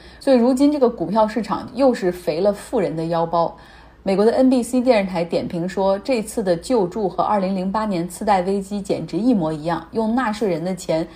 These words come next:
稳定住股市，结果加剧了美国的贫富差距，而且今年比二零零八年还要差。二零零八年是银行出现了系统性的风险，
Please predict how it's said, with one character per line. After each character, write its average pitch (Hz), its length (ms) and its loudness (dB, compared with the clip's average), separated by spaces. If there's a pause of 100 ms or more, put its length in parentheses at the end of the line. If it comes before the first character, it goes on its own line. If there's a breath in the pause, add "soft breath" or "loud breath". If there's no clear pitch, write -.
(180 loud breath)
稳 170 200 2
定 226 200 0
住 214 180 -2
股 170 180 -6
市， 185 320 -6 (240 loud breath)
结 208 140 2
果 202 100 4
加 220 300 0
剧 226 160 -2
了 185 100 2
美 160 220 -4
国 165 160 -4
的 170 80 -2
贫 170 260 -8
富 170 140 -8
差 170 220 -4
距， 170 240 -8 (380 loud breath)
而 240 100 4
且 240 120 8
今 254 220 4
年 185 260 2
比 185 140 -2
二 196 160 0
零 190 100 0
零 180 160 -2
八 214 160 0
年 170 220 -2
还 160 140 -8
要 170 80 0
差。 - 280 -8 (140)
二 254 100 2
零 269 120 6
零 262 160 4
八 277 140 4
年 214 200 0
是 214 100 -6
银 202 240 -2
行 190 220 -4
出 - 100 -8
现 233 160 -2
了 202 120 0
系 - 180 -6
统 196 200 -4
性 180 180 -6
的 165 100 -2
风 240 200 -2
险， - 220 -2